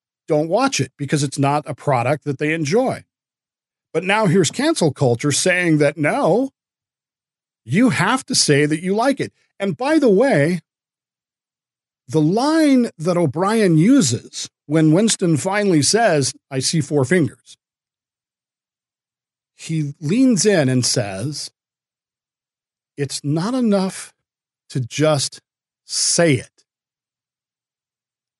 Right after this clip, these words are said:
You have to believe it. And until you believe it, mm, you're not really there yet. We're, you're not really where we want you to be yet."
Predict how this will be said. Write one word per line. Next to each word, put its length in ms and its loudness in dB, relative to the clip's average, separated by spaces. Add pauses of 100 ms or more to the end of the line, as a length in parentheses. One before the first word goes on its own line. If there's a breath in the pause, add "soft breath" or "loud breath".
(120)
You 680 0 (640)
have 380 -4
to 100 -8
believe 800 0
it. 300 -20 (1300)
And 100 -8
until 360 -2
you 180 0
believe 640 2
it, 320 -14 (2250)
mm, 280 -4 (760)
you're 180 -2
not 240 0
really 300 4
there 280 0
yet. 220 -8 (720)
We're, 280 0 (260)
you're 120 -2
not 200 0
really 220 4
where 180 4
we 160 4
want 280 2
you 160 -4
to 80 -2
be 220 0
yet." 360 -8